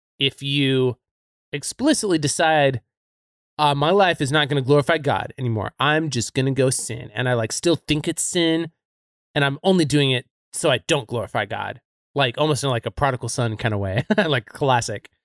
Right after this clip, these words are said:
So I guess maybe, like, if you did that,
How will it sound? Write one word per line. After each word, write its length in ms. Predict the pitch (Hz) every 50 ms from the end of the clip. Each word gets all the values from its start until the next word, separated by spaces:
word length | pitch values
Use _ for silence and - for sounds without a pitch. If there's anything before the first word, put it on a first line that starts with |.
| _ _ _ -
So 400 | - - - 240 220 220 226 - _
I 80 | 196 208
guess 220 | - 240 240 - 202
maybe, 340 | 196 180 208 196 185 220
like, 340 | 202 202 180 185 175 - _ _ _ _ _ _ _ _ _ _
if 180 | - 180 - -
you 120 | 185 180
did 340 | 160 131 170 151 143 135 120
that, 600 | 135 120 120 165 214 302 427 - - - - -